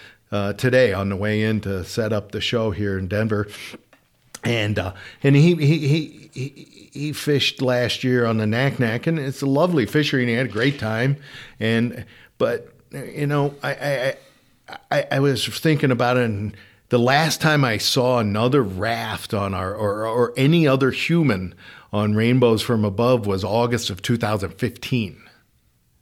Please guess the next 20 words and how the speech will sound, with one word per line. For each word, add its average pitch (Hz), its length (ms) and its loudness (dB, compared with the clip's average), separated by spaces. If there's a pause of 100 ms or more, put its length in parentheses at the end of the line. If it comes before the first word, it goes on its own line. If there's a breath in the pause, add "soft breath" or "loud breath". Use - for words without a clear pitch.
(560 soft breath)
This 113 200 -2
is, 101 320 -4
we're, 95 360 -8
this - 360 -10
is 90 340 -12
January 104 600 -2
of 90 140 -10
twenty 98 320 -6
twenty. 113 480 -6 (400 loud breath)
I 107 40 -2
mean, 104 260 0
we 110 140 0
saw 104 260 0
a 98 40 -2
raft 107 720 -6
going 98 240 -4
down 95 240 -4
the 92 60 -6
Sheshay 110 600 0
River 123 340 -6